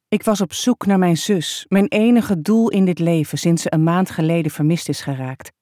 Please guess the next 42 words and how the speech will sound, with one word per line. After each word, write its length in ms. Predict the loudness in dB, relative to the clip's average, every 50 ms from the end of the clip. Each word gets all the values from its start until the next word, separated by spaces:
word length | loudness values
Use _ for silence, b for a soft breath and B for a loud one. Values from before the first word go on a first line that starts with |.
| _ _ _ _ _ _ _ _
Ze 140 | 0 0
is 80 | 0 2
de 100 | 2 0
enige 360 | 0 2 2 2 2 0 -2
familie 320 | -2 0 2 2 2 2 2
die 140 | 2 0
ik 80 | 0 0
heb 320 | -2 -6 -6 -6 _ _
en 140 | -8 -4 -4
ik 140 | -4 -4 -2
moet 320 | 0 0 0 0 -2 -6
haar 200 | -6 -4 -4 -4
vinden. 380 | -2 -2 -2 -2 -2 -4 -6 -10 _ _ _ _ _ _ _ _ _ _ _ _ _ _ _ _ _ _ _ _ _ _ _ _ _ _ _ _ _ _
Heel 300 | _ 0 2 4 4 6
lang 260 | 4 4 4 4 2 2
kon 140 | 2 2
ik 120 | 2 2 2
nergens 460 | 2 4 4 2 2 0 -4 -4 -2
anders 300 | 0 2 2 0 0 0
aan 120 | -2 -2
denken, 400 | -2 -4 -4 -6 -8 -10 -12 -14 _ _ _ _ _ _ _
alleen 360 | -2 0 2 4 4 4 4
maar 260 | 4 4 4 2 2 0
aan 140 | 0 0
dat 140 | 0 0 0
ik 100 | -2 -4
haar 200 | -2 -2 0 2
moet 160 | 2 2 0
vinden. 420 | -2 -6 -4 -4 -4 -4 -4 -8 _ _ _ _ _ _ _ _ _ _ _ _ _ _ _
Maar 180 | 2 4 6
nu 180 | 6 6 6 6
bevind 360 | 4 2 2 4 4 4 2
ik 120 | 0 0 2
me 160 | 2 2 2
in 100 | 2 2
een 160 | 2 0 0
erg 300 | -2 -4 -2 -4 -4 -4
gevaarlijke 480 | -6 -4 -2 -2 -2 -2 -4 -4 -4 -6
situatie. 800 | -6 -6 -4 -2 -2 -2 -2 -4 -6 -10 -8 -10 -10 -10 -12 _ _ _ _ _ _ _ _ _ -4
Een 200 | 0 0 0 0 0
enge 260 | -2 0 0 0 0
situatie. 760 | -2 -4 -4 -4 -2 -2 -2 -4 -6 -12 -12 -12 -12 -14